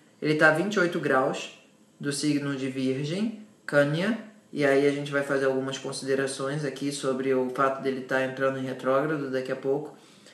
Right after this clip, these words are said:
E Saturno tá no finalzinho do signo de, ah, Escorpião,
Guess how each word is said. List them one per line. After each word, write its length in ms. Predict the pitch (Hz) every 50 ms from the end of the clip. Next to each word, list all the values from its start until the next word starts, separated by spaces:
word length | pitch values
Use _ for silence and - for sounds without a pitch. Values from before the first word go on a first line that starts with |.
| - _
E 180 | - 165 175 190
Saturno 720 | 190 - 214 208 - - 180 180 196 190 202 214 233 226 - - - - -
tá 160 | - 175 160 165
no 120 | 170 170
finalzinho 600 | - 185 180 190 190 190 165 156 185 208 233 240
do 140 | 226 214 196
signo 540 | - - 180 175 170 160 160 151 151 147 139
de, 460 | - 139 135 139 139 139 139 139 - - - _ _ _ _ -
ah, 400 | 139 139 135 135 135 135 131 131
Escorpião, 840 | 131 127 - - 151 143 151 - 151 143 135 139 151 202 226 - -